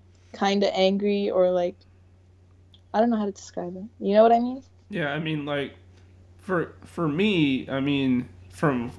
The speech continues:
Speaker 2: what, from what I gathered from this whole time that we've been <laughs> doing this interview thing, um, to me, you kinda seem like the, the real, kind,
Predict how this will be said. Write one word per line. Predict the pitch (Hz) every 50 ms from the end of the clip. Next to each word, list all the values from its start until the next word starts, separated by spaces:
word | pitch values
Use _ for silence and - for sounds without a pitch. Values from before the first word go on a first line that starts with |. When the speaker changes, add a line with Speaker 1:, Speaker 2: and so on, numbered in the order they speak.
| - - - -
Speaker 2:
what, | 151 - - - - -
from | - - 139 127 127
what | 131 127 -
I | 131 127
gathered | 120 107 135 135 139 143 143 139 139 135 131
from | - 139 127
this | 127 123 -
whole | - 139 139 135
time | 131 - 160 151 147 143 139 143 139
that | 131 117
we've | - 139 139 135
been | 139 135 143 160 - -
<laughs> | - -
doing | 226 220 - 202
this | 175 160 160 165
interview | 185 202 185 160 - 139 143 143
thing, | - 139 147 147 143 156 156 - - - - - - - - - - -
um, | - 165 151 143 139 135 139 135 131 - - - - - - - - - - - - - - - -
to | - - 165
me, | 180 233 247 254
you | 240 214 180 180
kinda | - 185 190 202 175
seem | 170 - 180 190 190 180
like | 175 175 170 165 -
the, | 147 147 151 151 147 147 147 139 131 - - - - - - - - - - - - - - - -
the | - 123 123
real, | 120 131 143 156 147 143 131 -
kind, | - - - 175 180 196 180